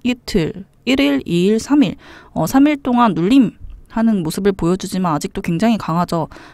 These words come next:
이렇게 상한가가 간 다음에 눌림을 나왔을 때, 어, 다시 슈팅이 나오는 구간들이 있기 때문에 요걸 이용하신 것 같습니다. 마찬가지로 두올도 좀 비슷한 패턴인데요.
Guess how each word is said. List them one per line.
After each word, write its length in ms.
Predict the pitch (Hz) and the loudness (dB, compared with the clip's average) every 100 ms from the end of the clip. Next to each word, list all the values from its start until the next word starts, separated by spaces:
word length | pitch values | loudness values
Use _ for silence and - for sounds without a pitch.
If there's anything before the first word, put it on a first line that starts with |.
| - | -12
이렇게 160 | - | -6
상한가가 540 | 180 233 262 262 220 202 | 0 2 4 2 0 -2
간 280 | 196 180 185 | 0 0 2
다음에 360 | 196 185 226 | 2 4 2
눌림을 440 | 175 185 262 294 233 | 2 2 4 4 2
나왔을 460 | - 214 - 202 | 2 0 0 -4
때, 240 | - 180 175 - - - _ | -4 -8 -10 -14 -20 -20 _
어, 160 | - - | -8 -6
다시 240 | - 175 226 | -6 -6 -6
슈팅이 460 | 277 - 311 285 | -6 -2 2 4
나오는 400 | 170 165 208 202 | 4 2 2 0
구간들이 440 | - 180 214 214 165 | 0 0 2 2 0
있기 140 | - | -4
때문에 400 | - 180 165 185 | -4 -4 -2 -2
요걸 320 | 175 190 247 | 0 2 2
이용하신 520 | 165 214 269 240 180 160 | 4 4 4 2 -2 -4
것 180 | - | -4
같습니다. 580 | - 156 - 185 160 143 - - - - | -6 -10 -4 -4 -4 -6 -10 -20 -20 -10
마찬가지로 600 | - 269 285 277 254 226 | -2 2 4 2 0 -2
두올도 400 | - 208 277 254 | 0 0 2 0
좀 140 | 220 | -2
비슷한 300 | 190 - 247 | -4 -4 0
패턴인데요. 720 | 254 - 175 151 165 190 185 | 0 0 -2 -2 -4 -6 -8